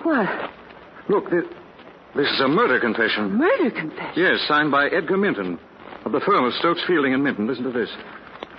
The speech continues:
Speaker 2: "In order to prevent his exposing certain illicit practices of my career, I, Edgar Minton, did murder in cold blood the eminent criminal judge Carter Farnall."
Speaker 1: What? But Victor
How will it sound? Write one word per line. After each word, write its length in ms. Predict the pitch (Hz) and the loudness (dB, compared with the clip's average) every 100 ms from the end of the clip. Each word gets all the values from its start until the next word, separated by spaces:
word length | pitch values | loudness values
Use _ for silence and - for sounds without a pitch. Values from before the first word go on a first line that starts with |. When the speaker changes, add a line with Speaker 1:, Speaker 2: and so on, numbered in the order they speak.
| - - | -14 -2
Speaker 2:
"In 120 | 123 | 2
order 220 | 160 208 233 | 4 4 0
to 100 | 151 | 0
prevent 400 | 160 135 180 147 | 0 2 2 2
his 180 | 156 | 0
exposing 640 | 139 - - 143 131 143 175 - | 0 -2 0 0 2 0 -2 0
certain 320 | 156 147 156 | 0 0 0
illicit 400 | 151 123 147 190 165 | 2 2 2 0 -2
practices 520 | 151 143 - 104 143 | 0 0 0 -2 0
of 100 | 120 | 0
my 200 | 110 139 | 0 0
career, 540 | 143 156 113 107 143 143 - - - - - - | 2 2 4 4 2 -2 -10 -20 -20 -20 -18 -2
I, 500 | 120 131 127 147 185 - | 2 4 4 4 2 0
Edgar 340 | 143 151 165 | -2 0 0
Minton, 400 | 196 127 113 147 | 2 2 2 0
did 180 | 151 135 104 - | 0 -2 -4 -10
murder 400 | 117 139 170 202 | -2 0 2 2
in 100 | 139 127 | 2 -2
cold 440 | - 175 196 180 | -2 0 2 0
blood 300 | 180 160 101 82 | 0 0 0 -2
the 180 | 104 | 0
eminent 340 | 117 151 196 190 | 2 0 0 -2
criminal 340 | 151 160 147 | 0 0 0
judge 300 | 101 139 - - - - | 0 0 0 -4 -10 -4
Carter 360 | 202 170 123 139 | 0 2 0 0
Farnall." 600 | 160 170 185 117 98 92 | 0 2 2 0 0 0
Speaker 1:
What? 380 | 220 359 539 - - - - | 2 2 0 -4 -10 -10 -8
But 100 | 466 - - - - - | -8 -10 -20 -20 -20 -6
Victor 360 | 440 480 - 269 | -2 -2 0 -2